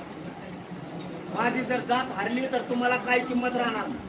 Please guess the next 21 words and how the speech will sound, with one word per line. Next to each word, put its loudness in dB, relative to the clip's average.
मी 0
तुम्हाला 2
सांगू 0
नये 0
पण 0
सांगतो, -2
मी 0
तुमचा -2
लय 4
थोड्या -2
दिवसाचा -2
पाहुणा -2
आहे, -2
मला 0
लय 2
वेदना 0
आहे, 0
मला 4
नाही 6
सहन 4
होत. 2